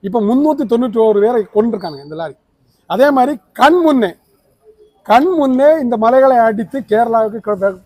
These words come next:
சாரை சாரை கடத்திட்டு இருக்காங்க. புரியுதா? இந்த விஷயத்துல இப்போ நாங்க சொல்ல,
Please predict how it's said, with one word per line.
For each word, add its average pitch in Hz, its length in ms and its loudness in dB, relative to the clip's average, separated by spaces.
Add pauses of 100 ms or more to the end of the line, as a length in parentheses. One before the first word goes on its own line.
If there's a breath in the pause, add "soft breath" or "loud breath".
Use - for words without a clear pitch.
சாரை 247 280 4
சாரை 226 200 -2
கடத்திட்டு 202 320 -6
இருக்காங்க. 156 260 -20 (680)
புரியுதா? 208 220 0 (400)
இந்த 277 220 2 (100)
விஷயத்துல 190 360 -4 (680)
இப்போ 240 300 0 (260)
நாங்க 277 180 2 (500)
சொல்ல, 302 200 4